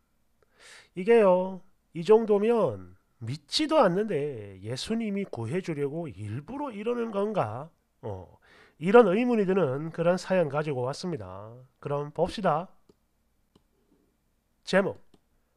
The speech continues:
본인 교회 안 따라오면 나 말고 믿음이 있는 딴 며느리 데려온다는 미친 시무. 아니 저기요,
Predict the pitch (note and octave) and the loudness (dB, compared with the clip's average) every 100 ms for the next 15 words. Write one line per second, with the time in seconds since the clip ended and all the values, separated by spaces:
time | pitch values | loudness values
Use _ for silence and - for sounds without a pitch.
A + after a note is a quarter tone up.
0 | _ _ _ _ - A#3 D#4+ E4 - G3 | _ _ _ _ 6 8 8 6 4 4
1 | A#3+ C#4+ E3+ F#3+ B3+ C#4 C#4 G3 G#3+ C4+ | 4 4 2 2 2 4 6 6 6 6
2 | C#4+ E3 G#2+ C3+ F#3 D4 C4+ D#3 E3 G3 | 4 0 -2 2 4 6 4 4 0 0
3 | B3 E3 G#3 D#4 D#4+ C#4+ A3 F#3+ A3+ - | -2 -2 -2 2 2 2 2 2 0 2
4 | A3 D4+ D#4+ D#4 D#4+ D4 B3+ A#3 B3+ B3 | 2 4 4 2 2 0 0 2 4 4
5 | G3+ G#3 A3 A3+ G3+ B3 - - C#4 - | 4 4 4 4 0 -4 -4 -2 -2 -2
6 | - A#3 C3+ G2 F#2+ _ _ _ _ _ | -4 -4 -4 -8 -12 _ _ _ _ _
7 | _ _ - A#3+ B3+ D#4+ E4+ D#4+ G#3+ B2+ | _ _ -2 -2 2 4 4 4 2 2
8 | G2+ | -6